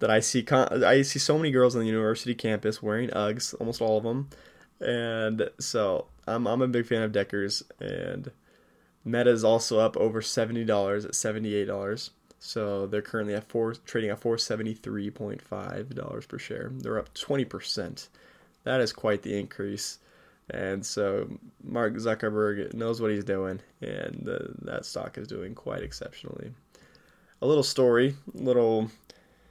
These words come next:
little comeback story. Everyone loves a little comeback story. Carvana. So last year, like, mid, like, I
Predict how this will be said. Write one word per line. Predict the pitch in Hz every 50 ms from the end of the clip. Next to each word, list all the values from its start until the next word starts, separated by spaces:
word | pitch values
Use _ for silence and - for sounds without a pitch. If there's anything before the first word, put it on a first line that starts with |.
| _ _ _ _ _ _ -
little | 151 143 135
comeback | 139 147 127 131 120 120 117 113
story. | - - - 123 120
Everyone | 123 127 131 135 131 117
loves | 117 117 117 110
a | 113
little | 113 113 113 107
comeback | - 117 107 107 110 104 101
story. | - - - 110 107 104 104
Carvana. | - - 110 110 110 107 110 113 110 117 120 117 107 92 95 98 - _ _ _ -
So | - - 117 104
last | 107 113 123 135 135 - - -
year, | 117 117 123 127 143 147
like, | 143 131 113 107
mid, | 110 117 120 120 117 120 117 147 - - - - - - - - -
like, | - - - - - _ -
I | -